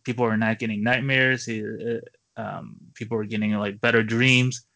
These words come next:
So I think the show, it's, um, it's, it's being run by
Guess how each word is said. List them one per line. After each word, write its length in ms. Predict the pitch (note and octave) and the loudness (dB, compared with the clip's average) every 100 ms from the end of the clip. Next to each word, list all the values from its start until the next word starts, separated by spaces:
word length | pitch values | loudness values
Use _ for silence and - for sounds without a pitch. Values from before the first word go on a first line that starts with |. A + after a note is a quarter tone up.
| _ _ _ - | _ _ _ -2
So 360 | C#3 A#2 A2+ G2+ B2 _ _ _ - | 2 2 0 -6 -18 _ _ _ 0
I 100 | A#2 | 0
think 420 | - - F3+ - | 0 4 6 6
the 80 | F3+ | 2
show, 720 | - F#3 F#3+ C#3 G#2+ G2+ A2+ - _ _ _ _ _ _ _ _ _ - - | 2 4 6 4 2 -2 -10 -18 _ _ _ _ _ _ _ _ _ -18 -4
it's, 220 | B2+ B2 - | -4 -2 0
um, 300 | B2+ A#2 A2 | 2 2 0
it's, 220 | A#2+ A#2+ C3 - | -4 -6 -8 -8
it's 180 | B2 A#2 | -6 -2
being 240 | B2 A2+ | 0 2
run 260 | C3 C#3 B2 | 2 4 4
by 360 | A#2+ A2+ A2 | 4 2 -2